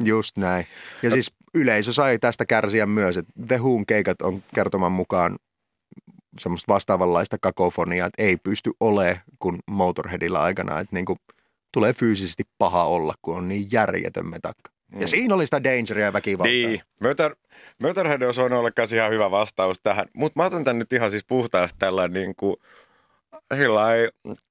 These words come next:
Speaker 2: tapahtumien perusteella, että mi-, kuka nyt sit se vaarallisin on. Niin mä en tiedä, että onko Suomessa ketään muuta artistia, jota on kielletty soittamasta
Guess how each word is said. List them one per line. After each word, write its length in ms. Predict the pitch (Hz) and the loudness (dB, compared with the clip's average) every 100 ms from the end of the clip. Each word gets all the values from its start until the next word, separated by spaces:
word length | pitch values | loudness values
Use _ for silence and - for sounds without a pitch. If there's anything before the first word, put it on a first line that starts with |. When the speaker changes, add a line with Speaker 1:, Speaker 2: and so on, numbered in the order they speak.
| _ | _
Speaker 2:
tapahtumien 640 | 131 - 113 - 98 92 | -2 0 -2 -2 0 0
perusteella, 800 | 101 95 85 - 82 73 76 80 - _ _ - | 0 0 -2 0 0 2 0 -2 -6 _ _ -4
että 180 | 87 - | -4 -4
mi-, 220 | 90 98 - | -8 -8 -6
kuka 280 | - 107 95 | -6 -2 -2
nyt 140 | 82 | -2
sit 120 | - | -8
se 160 | - 87 | -6 0
vaarallisin 560 | 85 85 82 78 76 78 - | 2 2 2 -2 -4 -8 -4
on. 300 | 85 65 58 _ _ _ _ - - | -2 -2 -6 _ _ _ _ -20 -6
Niin 80 | 101 | 0
mä 120 | 139 | 0
en 60 | 175 | 2
tiedä, 140 | 175 | 0
että 100 | 143 | 0
onko 180 | 160 160 | -2 -2
Suomessa 640 | 151 170 139 107 - - - _ _ _ - | 0 0 0 -2 -2 -2 -4 _ _ _ -2
ketään 460 | 165 - 107 87 | 0 2 2 2
muuta 360 | 95 101 87 85 | 0 0 2 0
artistia, 720 | 82 90 82 80 - 80 80 | 2 2 0 -6 -6 0 2
jota 300 | 92 92 82 | 2 2 0
on 160 | 76 80 | 0 -2
kielletty 480 | 95 82 67 - - | 0 0 -2 -10 -10
soittamasta 800 | - 78 73 - 57 53 - | -2 -2 -2 -4 -6 -8 -10